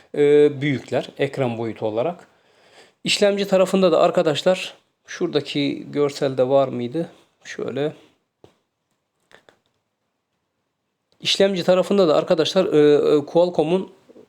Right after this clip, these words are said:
Snapdragon yedi yüz otuz iki G işlemcisiyle geliyor. Bu da Creo dört yüz yetmiş işlemcisi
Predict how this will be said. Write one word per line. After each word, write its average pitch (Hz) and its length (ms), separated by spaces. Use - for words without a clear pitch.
Snapdragon 165 640
yedi 165 220
yüz 160 120
otuz 151 240
iki 156 200
G 165 180
işlemcisiyle 151 640
geliyor. 127 360
Bu 165 60
da 185 120
Creo 170 340
dört 156 240
yüz 143 180
yetmiş 160 440
işlemcisi 120 600